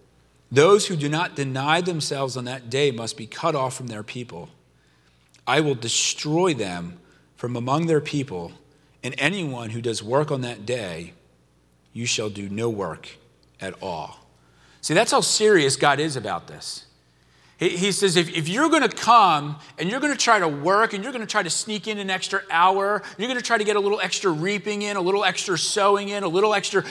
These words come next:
uh, touching up on the house, no, no, no. No, no. If I, if I know any of that goes on, I will destroy you. And that word destroy is translated, "I will ruin you.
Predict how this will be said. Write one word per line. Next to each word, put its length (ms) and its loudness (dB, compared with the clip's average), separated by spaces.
uh, 220 0
touching 440 -2
up 160 4
on 120 2
the 100 0
house, 640 0
no, 140 -2
no, 60 0
no. 200 0
No, 100 -4
no. 180 2
If 380 0
I, 180 8
if 200 0
I 140 8
know 380 4
any 300 0
of 100 2
that 220 2
goes 280 2
on, 480 0
I 140 0
will 480 0
destroy 540 -4
you. 380 -8
And 80 -6
that 160 -4
word 180 -2
destroy 500 0
is 100 -4
translated, 720 -6
"I 100 -6
will 160 -4
ruin 480 -4
you. 300 -12